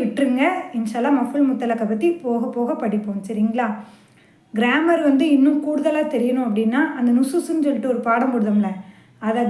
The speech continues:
கவனிங்க. உங்க, நான் பார்க்கணுங்கிறதுக்காண்டி சொல்லலை, உங்களுக்கு கூடுதலா அதுல தகவல் தெரியும், அதுக்காக சொல்றேன். ஐலன்கிற மஃபூல் முத்தலக்குன்னு சொல்லுவாங்க. ஏன்னா அது மஃபூல் முத்தலக்குல எப்படி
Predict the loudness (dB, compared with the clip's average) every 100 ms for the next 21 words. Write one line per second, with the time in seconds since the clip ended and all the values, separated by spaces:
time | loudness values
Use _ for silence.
0 | 0 2 2 4 2 -2 -10 -18 _ _
1 | -8 -4 -4 -6 -8 -4 -4 -2 0 0
2 | 0 2 2 2 0 0 0 -2 -2 0
3 | 0 0 -2 -4 -4 -2 0 0 0 -2
4 | -2 -2 -2 -2 -2 -4 -6 -4 -4 -2
5 | -4 -4 -8 -10 -10 -16 -20 _ _ _
6 | -6 0 2 4 4 2 0 -2 0 0
7 | 0 0 -2 0 0 0 -2 -4 -8 -14
8 | -20 -20 _ _ _ _ 0 2 2 -2
9 | -4 -4 0 2 2 0 0 0 -2 -2
10 | 0 2